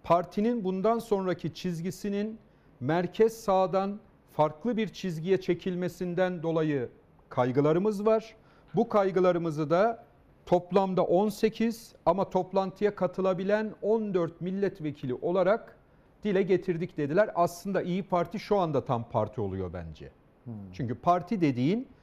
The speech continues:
Speaker 1: fikirlerin ifade edilmesidir. Parti dediğin fikirlerin, kötü anlamda söylemiyorum, çatışmasıdır.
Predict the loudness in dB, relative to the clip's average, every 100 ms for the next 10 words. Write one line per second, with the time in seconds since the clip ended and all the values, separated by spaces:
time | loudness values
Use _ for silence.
0 | _ _ -10 -4 0 2 2 2 -2 -4
1 | 2 2 4 2 2 -2 -6 -10 -14 -8
2 | 0 0 0 0 0 2 -2 -4 -14 -14
3 | -8 0 2 2 0 -2 -2 0 0 0
4 | 0 0 0 2 2 2 2 2 -2 -10
5 | -20 _ -2 0 0 -2 -2 0 0 -2
6 | -6